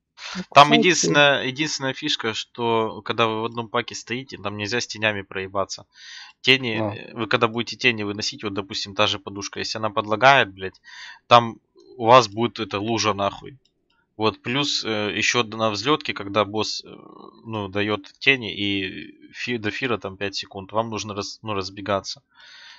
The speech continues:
Speaker 2: набирать рейндж. Ну, давай попробуем стоять в одной, в одной
Speaker 1: Суманите,
Speaker 2: метке.
Speaker 1: пожалуйста.
Speaker 2: Посмотрим, как будет захиливаться эта хуйня. Ну, в принципе, че там?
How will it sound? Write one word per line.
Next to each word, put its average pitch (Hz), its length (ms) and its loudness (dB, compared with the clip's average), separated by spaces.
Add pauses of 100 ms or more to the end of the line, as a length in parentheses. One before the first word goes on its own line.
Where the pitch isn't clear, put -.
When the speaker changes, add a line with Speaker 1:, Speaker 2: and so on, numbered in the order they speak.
(220)
Speaker 2:
набирать 98 420 0
рейндж. 92 380 -8 (1800)
Ну, 127 120 -10
давай 151 200 6
попробуем 113 480 -2
стоять 107 480 -2
в 95 140 -6
одной, 101 300 -4 (220)
в 95 100 -10
одной 147 240 2
Speaker 1:
Суманите, 180 140 2
Speaker 2:
метке. - 260 -8
Speaker 1:
пожалуйста. 131 420 -8 (1600)
Speaker 2:
Посмотрим, 110 600 -8
как 107 220 -8
будет 101 260 -10
захиливаться 98 540 -12
эта - 120 -16
хуйня. 101 340 -12
Ну, 113 100 -14
в - 40 -20
принципе, 147 380 -8
че 139 160 0
там? 95 220 -4